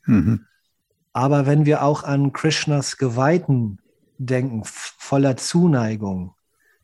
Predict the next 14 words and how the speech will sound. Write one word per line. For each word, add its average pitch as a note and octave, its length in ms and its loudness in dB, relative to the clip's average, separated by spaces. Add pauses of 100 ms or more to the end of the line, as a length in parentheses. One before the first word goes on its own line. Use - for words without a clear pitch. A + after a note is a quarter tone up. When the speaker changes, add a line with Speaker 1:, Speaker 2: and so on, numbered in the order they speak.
(540)
Speaker 2:
dann B2+ 260 -2
hat D3 160 0
das - 360 -4
auch - 340 0
eine A#2 340 -2
reinigende G#2 880 -4
Wirkung. G2 600 -6 (320)
Speaker 1:
Ja. A2 380 0
Speaker 2:
Kannst - 340 -8
du C#3 100 0
vielleicht C3 480 -2
dazu C#3 600 0
etwas B2+ 400 -6
sagen? G#2 460 -6